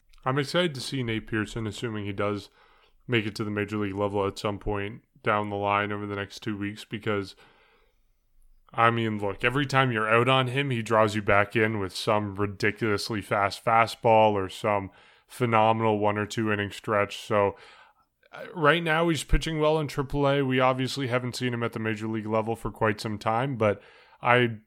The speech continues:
I would love to see him get some action down the line, and hopefully it's not high leverage situations. Hopefully the Blue Jays can ease him into it a little bit, but I'm excited to see him. And yeah, you talk about the bullpen day. Like, ultimately, this isn't a huge problem. It's,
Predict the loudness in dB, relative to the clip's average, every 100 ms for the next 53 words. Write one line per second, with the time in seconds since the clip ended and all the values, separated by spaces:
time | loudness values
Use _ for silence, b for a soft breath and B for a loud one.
0 | _ _ _ _ 2 4 4 4 4 4
1 | 0 -4 -2 -2 0 0 0 -2 -2 -2
2 | -10 -4 -2 -2 -4 -4 -4 -8 -4 -4
3 | 0 -4 0 -2 2 4 4 2 0 0
4 | -2 -6 -2 0 0 0 -6 -2 -2 -2
5 | -4 -2 -2 -2 -4 -4 -8 -8 B B
6 | B B B _ -4 0 2 2 0 0
7 | 0 -2 -2 0 2 0 0 0 0 0
8 | -2 -2 _ 2 2 0 B B B 2
9 | 4 2 2 0 2 -2 -2 0 2 0
10 | -2 0 2 2 0 0 0 0 -2 0
11 | -2 0 0 0 0 -2 0 -2 0 -2
12 | -2 -2 -2 -2 -4 -2 -4 -2 -4 -4
13 | -2 0 0 -2 -12 B B B -2 -2
14 | -2 -6